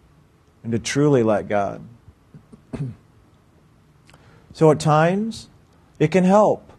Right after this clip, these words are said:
to be very conscious, not only in the meditation, in our movement forward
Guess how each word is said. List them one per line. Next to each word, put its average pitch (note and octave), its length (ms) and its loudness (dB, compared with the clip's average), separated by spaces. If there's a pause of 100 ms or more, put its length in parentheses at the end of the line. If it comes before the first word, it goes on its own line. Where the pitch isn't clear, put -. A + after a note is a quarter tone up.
(300)
to C#3+ 100 -4
be C#3+ 180 4
very D3 360 4
conscious, D#3 880 -4 (440)
not C#3+ 240 4
only D#3 220 2
in D3 80 0
the C#3+ 80 0
meditation, D3+ 1000 0
in C3+ 120 -4
our B2+ 100 2
movement C3+ 480 2
forward D#3+ 680 2